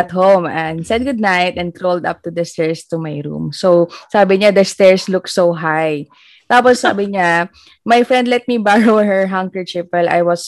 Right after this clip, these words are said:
vomiting. And she didn't, I think she didn't want it back." <laughs> Malamang,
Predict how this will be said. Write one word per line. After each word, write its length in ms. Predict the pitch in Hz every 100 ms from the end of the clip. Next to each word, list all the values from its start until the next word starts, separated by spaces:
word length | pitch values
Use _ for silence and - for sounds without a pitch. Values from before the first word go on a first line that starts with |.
| 156
vomiting. 720 | 156 160 151 - 131 151 151 -
And 240 | - 175 156
she 160 | -
didn't, 400 | 185 165 170 165 - _
I 160 | 180 175
think 240 | 196 185
she 160 | - 185
didn't 320 | 175 175 170
want 320 | 180 170 190
it 80 | 165 185
back." 320 | - - 208 - - - 302
<laughs> 160 | 240
Malamang, 480 | 285 240 226 208 190